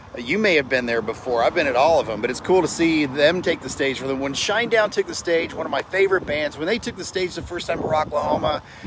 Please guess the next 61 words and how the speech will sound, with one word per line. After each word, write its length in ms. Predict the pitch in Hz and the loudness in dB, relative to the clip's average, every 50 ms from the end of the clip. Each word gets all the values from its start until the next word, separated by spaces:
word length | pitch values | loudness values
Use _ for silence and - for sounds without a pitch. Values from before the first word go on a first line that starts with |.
| - - - | -10 -6 -4
and 180 | 143 139 139 143 | -2 -2 -2 0
Brent 220 | 151 165 160 165 | 0 0 -2 -2
Smith 300 | - - - 160 160 160 | -2 -2 0 0 0 0
was 120 | - 147 - | -2 -4 0
talking 300 | - 151 143 139 143 147 | 0 0 0 0 0 0
about, 300 | 139 143 139 139 147 135 | 2 2 2 2 0 0
"Yeah, 420 | 208 233 247 254 262 269 262 254 | 0 0 4 4 6 6 6 6
we're 160 | 240 214 202 | 4 2 0
finally 480 | - - 233 240 247 269 269 247 240 240 | 0 0 0 2 2 2 2 2 2 2
here. 360 | 240 262 277 294 302 311 302 | 4 4 4 6 4 4 4
We 120 | 269 247 214 | 2 -2 -2
finally 420 | - 254 262 277 277 262 254 240 | 0 2 4 4 2 2 0 0
made 240 | 240 269 269 277 254 | 2 2 2 4 4
it." 160 | 226 196 170 | 2 2 2
Uh, 160 | 180 185 185 | 2 0 2
that 180 | 180 196 220 208 | 2 0 -2 0
was 160 | 185 175 - | -2 -2 0
just, 220 | 185 190 - - - - - - - - - | 0 -2 -2 -2 -10 -14 -16 -14 -10 0 6
it 60 | - | 6
was 140 | 240 262 - | 6 6 6
so 180 | - 285 277 262 | 4 4 2 2
cool. 360 | - - 269 285 277 247 196 | 2 2 6 6 8 8 8
It's 200 | - - - - | 6 2 2 4
like, 240 | 202 190 185 - 160 | 4 4 4 2 -2
you 80 | 196 | -2
know, 80 | 190 190 | -2 0
you 160 | 190 180 180 | 0 0 0
have 160 | 196 202 185 | 0 0 0
a 60 | 185 170 | 0 0
house 280 | 180 190 202 208 - | 0 2 0 0 -2
party, 520 | - - 160 139 123 120 127 139 147 156 165 - - - - - - - - - - - | -2 -2 0 0 0 0 -2 -4 -6 -8 -10 -16 -18 -20 -20 -20 -18 -18 -18 -16 -10 -4
and, 380 | 160 160 165 165 165 165 160 156 | -2 0 2 2 2 2 4 6
uh, 440 | 156 151 151 151 151 147 143 147 143 - - - - - - | 6 6 6 6 4 2 0 -2 -4 -8 -14 -18 -18 -14 -8
you 80 | 185 196 | -2 0
know, 220 | 185 147 143 147 | 2 2 2 2
and, 200 | 151 151 - - | 0 -2 -6 -8
and 100 | 156 139 | -10 -8
somebody 280 | - - 175 170 165 156 | -4 -2 -2 0 0 0
shows 280 | - - 180 170 143 165 | 0 0 0 0 2 2
up 140 | 160 135 | 0 0
to 40 | 151 | 0
your 140 | 156 147 139 | 0 0 2
house 240 | 160 160 175 180 - | 4 4 2 2 0
party 320 | - 147 143 135 143 143 | 0 2 2 2 2 2
that 140 | 139 143 131 | 0 -4 -4
you've 200 | 135 143 131 123 | -4 -6 -4 -2
nev-, 240 | 147 147 147 143 127 | 0 0 0 0 0
that 160 | 147 135 - 151 | -2 -2 -2 -2
have 240 | 139 143 143 131 143 | 0 0 0 2 2
never 160 | 151 151 143 | 0 0 2
been 180 | 135 165 180 | 2 2 2
there 140 | 180 160 143 | 2 0 -2
before, 320 | 131 131 - - 147 143 147 | -2 -4 -4 0 0 0 2
and 80 | 151 | 2
they're 80 | 151 151 | 4 4
like, 200 | 147 143 - - | 4 2 2 2
"Yeah, 200 | 254 269 262 208 | 2 4 4 4
finally 340 | - 233 254 269 277 277 262 | 4 4 2 2 2 2 4
made 240 | 254 277 269 220 | 6 6 6 6
it, 60 | 165 147 | 4 2
man. 340 | 156 170 185 202 214 202 | 2 4 4 4 2 2